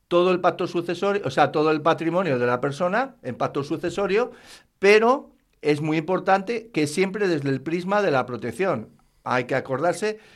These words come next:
lo que siempre digo, el instituyente o instituyentes tienen que quedar debidamente protegidos. Para quedar protegidos, eh, precisamente, no hay que transmitir todo el patrimonio de presente,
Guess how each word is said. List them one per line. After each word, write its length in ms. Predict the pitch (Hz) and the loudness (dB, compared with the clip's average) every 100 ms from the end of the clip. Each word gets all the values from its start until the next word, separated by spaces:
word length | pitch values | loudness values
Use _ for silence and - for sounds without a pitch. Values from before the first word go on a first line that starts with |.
| _ - | _ -8
lo 140 | 123 | -6
que 100 | 127 | -2
siempre 340 | 165 139 131 | -2 -2 0
digo, 380 | 143 190 131 98 - _ _ _ | 2 2 0 -6 -12 _ _ _
el 200 | - 139 | -2 0
instituyente 640 | 135 147 135 143 170 202 196 | 0 -4 -4 0 0 2 0
o 60 | |
instituyentes 680 | 175 180 170 170 196 196 190 | 0 -2 -2 0 -2 -4 -4
tienen 320 | 175 175 202 | -2 -2 -2
que 140 | 175 - | -4 -2
quedar 500 | 139 147 190 233 - _ | 0 4 2 2 -6 _
debidamente 720 | 131 135 170 190 165 185 214 | -4 0 4 4 2 -2 -4
protegidos. 720 | 214 131 120 - 226 151 107 - - _ _ | -4 -6 -6 -6 -4 -4 -6 -14 -20 _ _
Para 300 | 135 131 127 | 0 0 0
quedar 340 | 131 139 170 | 0 2 2
protegidos, 720 | 185 185 185 196 190 214 214 - _ _ _ - - | 0 -4 -6 -6 -2 -2 -4 -14 _ _ _ -20 -6
eh, 160 | 127 127 | -2 -2
precisamente, 920 | 135 143 156 170 175 180 208 226 233 | -2 -4 0 2 2 -2 -2 -4 -4
no 160 | 143 147 | 0 0
hay 80 | |
que 120 | 180 190 | 0 -2
transmitir 640 | 165 156 147 143 151 127 | -2 -2 -4 -6 -4 -4
todo 200 | 143 139 | -2 0
el 100 | 135 | 0
patrimonio 800 | 131 131 135 135 135 131 127 - - | -2 -2 -4 -4 -4 -4 -4 -6 -8
de 160 | 123 | -6
presente, 560 | 117 113 196 220 135 | -4 -6 -6 -6 -8